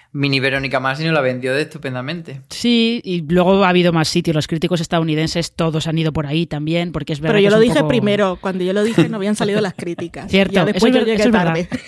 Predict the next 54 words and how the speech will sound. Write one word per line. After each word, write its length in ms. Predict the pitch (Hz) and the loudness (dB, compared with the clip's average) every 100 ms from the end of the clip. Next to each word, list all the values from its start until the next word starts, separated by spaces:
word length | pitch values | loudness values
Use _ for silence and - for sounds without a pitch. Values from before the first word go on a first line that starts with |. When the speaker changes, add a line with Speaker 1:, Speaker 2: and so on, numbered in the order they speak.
| - - | -20 -20
Speaker 2:
<laughs> 280 | - - - | -14 -12 -2
Eso 160 | 208 | 2
es 80 | 240 | 4
verdad, 400 | 220 180 170 - - | 2 2 0 -2 -10
eso 160 | - 196 | -6 -2
es 60 | 214 | 0
verdad. 320 | 185 156 156 - - - 170 - _ _ | 0 -2 -4 -10 -16 -16 -18 -20 _ _
Eh, 680 | - 190 185 180 170 165 160 151 151 143 135 - | -2 0 0 0 -2 -2 -4 -6 -8 -10 -12 -4
pero 180 | 185 190 | 0 2
luego 200 | 208 247 | 2 2
la 100 | 214 | 0
que 120 | 175 | 0
de 60 | 170 | -2
verdad 140 | 175 | -2
ha 40 | |
sido 140 | 185 240 | -2 -2
una 140 | 233 | -2
sorpresa, 760 | 226 214 208 226 - 214 233 _ _ _ _ | -2 -2 0 0 0 -4 -6 _ _ _ _
porque 260 | 170 160 | -4 -2
no 140 | 151 165 | -2 0
me 80 | |
esperaba 300 | 180 190 190 | 0 2 2
gran 140 | 180 180 | 2 0
cosa 220 | 185 190 | -2 0
de 200 | 180 202 | 0 0
ella 300 | 233 180 156 | 2 0 0
y, 440 | 151 147 147 143 151 | -2 -2 -4 -4 -6
y 100 | 175 | -4
me 80 | 165 | -4
ha 20 | |
convencido 360 | 185 180 202 | -4 -4 -2
más, 220 | 196 208 220 | -2 -4 -6
es 220 | 220 156 | -10 -6
Desde 260 | 170 151 | -6 -2
otro 180 | 165 196 | -2 0
lugar, 360 | 190 175 196 277 - _ - _ _ | 0 0 0 -2 -16 _ -20 _ _
que 220 | 175 175 | 0 0
es, 200 | 180 - | 0 -4
eh, 400 | 190 180 170 165 151 | -2 0 2 0 -2
una 240 | 170 175 170 | -4 -4 -2
serie 340 | 190 185 190 | 0 0 -2
que 80 | 175 | -6
está 160 | - | -6
emitiendo 640 | 175 175 170 175 170 165 160 | -6 -4 -6 -4 -4 -4 -6
A 180 | - 170 | -6 -4
M 160 | 170 165 | -2 -4
C, 300 | - 208 220 | -2 -2 -2
que 60 | 202 | -6
es, 220 | 147 - | -8 -12
la 200 | 147 147 | -8 -8
ha 40 | |
creado 420 | 156 170 170 170 165 | -4 -4 -2 -2 -2
Jason 280 | 165 160 160 | -4 -4 -6
Segel, 460 | - 202 214 262 | -4 -2 -2 -4